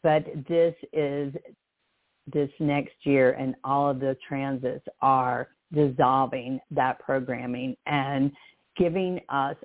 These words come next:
a clear picture of when we really align with our own truth and our own desires and what we really believe, want, and are moving towards, not what we've been told to,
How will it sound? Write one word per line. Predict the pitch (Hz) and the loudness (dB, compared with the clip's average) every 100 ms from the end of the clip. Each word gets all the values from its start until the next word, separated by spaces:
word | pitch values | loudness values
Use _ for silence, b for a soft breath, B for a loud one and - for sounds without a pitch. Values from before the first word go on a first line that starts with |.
| 143 | -14
a | |
clear | - - 139 135 | -14 -6 -4 -4
picture | - 143 - - | -6 -10 -10 -12
of | - 127 131 135 | -8 -8 -8 -10
when | 143 139 139 | -10 -8 -6
we | 151 180 | -6 -6
really | 147 147 147 139 | -4 -4 -2 -4
align | 131 127 131 131 | -4 -8 -8 -10
with | 127 - | -14 -14
our | 127 131 - | -10 -10 -8
own | 135 135 127 - | -8 -8 -10 -6
truth | 135 127 131 - | -4 -4 -6 -10
and | 135 | -10
our | 127 135 131 | -4 -4 -4
own | 139 135 | -6 -8
desires | 135 127 123 123 127 135 - | -8 -8 -10 -10 -6 -8 -8
and | 143 135 | -10 -8
what | 123 135 139 - | -8 -10 -20 -6
we | 135 135 135 139 143 - | 0 2 4 4 4 2
really | 143 135 131 131 131 135 | 2 4 6 4 2 -2
believe, | 135 127 123 127 131 131 131 | -2 0 0 -2 -4 -6 -4
want, | 131 127 127 - | -2 0 -4 -8
and | 131 | -6
are | 123 | -4
moving | 127 131 131 131 127 | -2 -4 -2 -4 -2
towards, | 147 131 127 | 0 0 0
not | 131 127 107 | -2 -2 0
what | 131 | -2
we've | 135 127 | -2 -4
been | 139 127 - | -2 -4 2
told | 135 135 131 | 2 2 0
to, | - 151 | 2 2